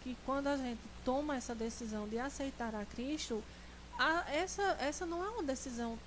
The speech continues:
não, não é uma decisão, é,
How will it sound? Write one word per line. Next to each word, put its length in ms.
não, 400
não 260
é 220
uma 680
decisão, 640
é, 460